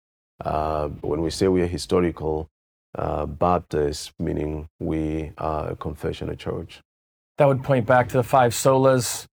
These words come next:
Speaker 2: In our own
Speaker 1: Yes.
Speaker 2: church, in our little village, we have the five solas, uh, right behind the pulpit.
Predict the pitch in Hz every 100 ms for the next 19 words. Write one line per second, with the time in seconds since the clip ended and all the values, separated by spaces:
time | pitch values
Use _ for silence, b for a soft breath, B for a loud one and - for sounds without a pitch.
0 | _ _ - 139 131 135 143 139 147 139
1 | - 135 127 131 131 120 135 135 123 -
2 | 131 127 127 113 - 135 135 127 - 139
3 | 139 139 139 127 - - _ _ _ -
4 | 139 135 135 143 131 123 135 135 127 -
5 | 139 131 135 131